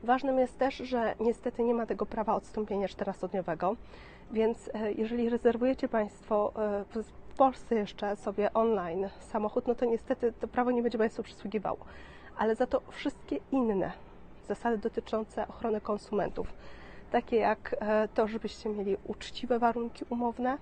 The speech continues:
żeby te warunki były jasne i przejrzyste, na pewno powinny być takie umowy zagwarantowane.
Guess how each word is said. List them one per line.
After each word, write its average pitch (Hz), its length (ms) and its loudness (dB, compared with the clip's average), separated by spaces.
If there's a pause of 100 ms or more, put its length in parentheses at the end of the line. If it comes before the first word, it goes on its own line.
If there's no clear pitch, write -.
(460)
żeby 220 200 -2
te - 80 -4
warunki 214 380 0
były 226 220 0
jasne 226 360 2
i - 80 -6
przejrzyste, 240 680 0 (580)
na 214 160 0
pewno 277 460 2 (380)
powinny 240 280 2
być - 120 -4
takie 214 220 -2
umowy 208 200 -2
zagwarantowane. 190 760 -4